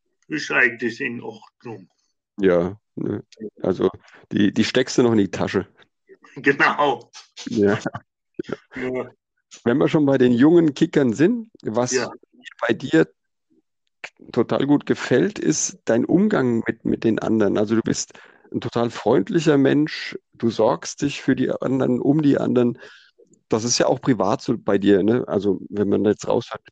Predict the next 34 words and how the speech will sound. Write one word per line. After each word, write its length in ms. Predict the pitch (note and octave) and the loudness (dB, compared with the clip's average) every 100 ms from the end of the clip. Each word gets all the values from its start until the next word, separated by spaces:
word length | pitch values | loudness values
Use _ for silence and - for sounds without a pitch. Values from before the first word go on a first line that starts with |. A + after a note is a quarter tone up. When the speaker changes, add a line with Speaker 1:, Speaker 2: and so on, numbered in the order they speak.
| - - | -14 -6
Speaker 2:
im 100 | A#2 | -4
Karnevalsverein 1000 | F#2+ F#2+ G#2 G2 F#2+ - F#2 F#2+ F#2+ F#2+ | -2 0 2 0 -2 -8 -4 2 2 0
und 180 | A2 G2 | -4 -2
so, 280 | F#2+ G2 - - - _ | 0 0 -2 -12 -20 _
auch 160 | - A2 | -2 0
im 100 | G#2+ | -2
Freundeskreis 680 | - A2 D3 C3+ A2 G2+ | 0 2 2 2 0 -2
wahrscheinlich. 500 | - - G2+ F#2 - | -4 -14 -12 -12 -10
Bist 220 | - C3+ - | -4 -4 0
du 60 | |
so 180 | F3 E3 | 2 4
ein 100 | D#3+ | 4
Mensch, 320 | B2 B2 G#3 - | 4 2 0 -2
der 140 | C#3+ | -2
sich 260 | C#3+ C3+ - | -2 -6 -2
gerne 260 | A#2+ D#3+ | 0 2
um 100 | C#3+ | 0
andere 320 | - C3+ - | 0 -2 -4
kümmert? 400 | A#2+ - A2 F3 - _ _ _ _ _ _ _ | -8 -6 -4 -4 -8 _ _ _ _ _ _ _
Speaker 1:
Ja, 440 | C#3 A#2+ A2+ A#2+ | -4 -2 0 -2
eigentlich 380 | G#2+ A2 A2+ C3 | -2 -6 -6 -6
schon. 540 | - D#3+ D#3+ D#3+ B2+ A2+ _ _ _ _ _ _ _ - | -2 0 0 -2 -8 -14 _ _ _ _ _ _ _ -6
Ja, 260 | F#2+ G2 G2 | 2 4 2
Speaker 2:
Ja. 120 | A#2 | 0
Speaker 1:
wenn 260 | A#2 B2 - | -2 -4 -2
einer 260 | B2 B2 A#2+ | -2 2 2
jetzt 340 | A#2 A#2 A2+ | 4 2 0
Hilfe 500 | - D3 E3 D3 D#3 | -2 0 0 -4 -6
braucht, 540 | - - C3 C3 B2+ - _ _ _ _ _ _ _ _ _ _ - | -6 -2 2 2 0 -8 _ _ _ _ _ _ _ _ _ _ -10
bin 180 | A#2+ B2 | -6 -6
ich 240 | A#2 - | -8 -6
jeden 320 | B2 B2+ C3 | -4 -4 -4
Fall 200 | A#2 A2 | -2 0
da, 140 | A2 | 0